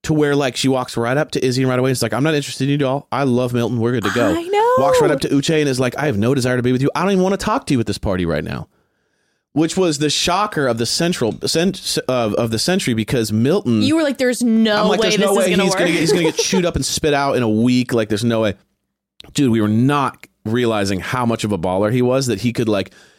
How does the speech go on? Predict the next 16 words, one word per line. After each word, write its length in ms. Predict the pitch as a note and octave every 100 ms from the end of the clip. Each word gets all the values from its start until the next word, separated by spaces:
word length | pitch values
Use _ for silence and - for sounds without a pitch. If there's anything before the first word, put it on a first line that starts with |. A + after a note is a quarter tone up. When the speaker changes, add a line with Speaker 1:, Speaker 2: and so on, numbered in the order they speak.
| _ -
Speaker 1:
and 100 | D#3
then 60 |
because 300 | C#3 - D3+
of 60 | F3
that, 260 | F#3 G#3 B2
they, 160 | C3+
like, 260 | D3 B2+ G#2 _ -
whoosh. 580 | B2 C3+ G#2 D2+ - - _ _ _
She 240 | - - A3+
clearly 440 | - G3 A3+ G3+
needed 340 | C3 C#3 C#3 A#2+
someone 500 | F#2+ D#2+ D2 D2+ - _ _ _ _ _ -
that 100 | C#3
was 180 | C3+
gonna, 180 | - C3+
like, 340 | B2+ B2 G2+